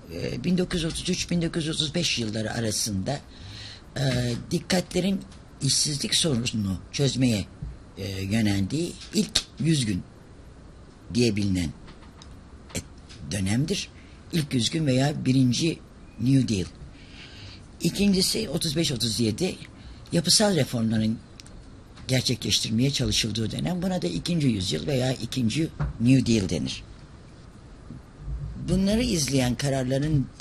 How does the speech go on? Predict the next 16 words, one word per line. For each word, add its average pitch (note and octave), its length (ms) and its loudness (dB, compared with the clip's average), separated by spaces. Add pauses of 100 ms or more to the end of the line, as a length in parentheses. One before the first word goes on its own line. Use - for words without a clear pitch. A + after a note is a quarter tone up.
hemen G3+ 340 6
tümü D3 440 2 (1200)
ekonomiyi F#3+ 520 4
canlandırmak, C#3+ 880 2 (140)
e, A#2+ 60 0 (460)
üretimi D#3+ 400 2
arttırmak D3+ 800 0 (440)
ve D3+ 160 2
teşvik, - 640 0
teşvik D#3 320 0
etmek G#2+ 280 -2
amacını A2 320 2
güden A#2+ 280 2
kararlardı. F2+ 580 -2 (920)
E, C#3 60 0 (640)
örneğin F3 480 4